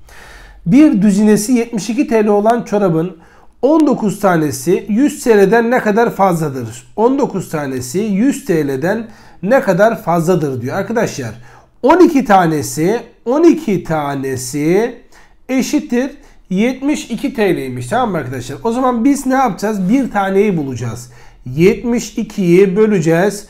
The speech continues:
on ikiye arkadaşlar. Kaç tane var? Altı tane var. Demek ki on iki çarpı altıdan yetmiş iki çıktı sıfır sıfır.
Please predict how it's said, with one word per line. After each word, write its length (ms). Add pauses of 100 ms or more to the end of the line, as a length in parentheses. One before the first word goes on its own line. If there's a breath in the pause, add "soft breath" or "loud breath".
(340 soft breath)
on 180
ikiye 300
arkadaşlar. 540
Kaç 300
tane 340
var? 240 (100)
Altı 440
tane 460
var. 220 (380 loud breath)
Demek 360
ki 380 (680 soft breath)
on 220
iki 180
çarpı 340
altıdan 380
yetmiş 560
iki 320
çıktı 400
sıfır 400
sıfır. 420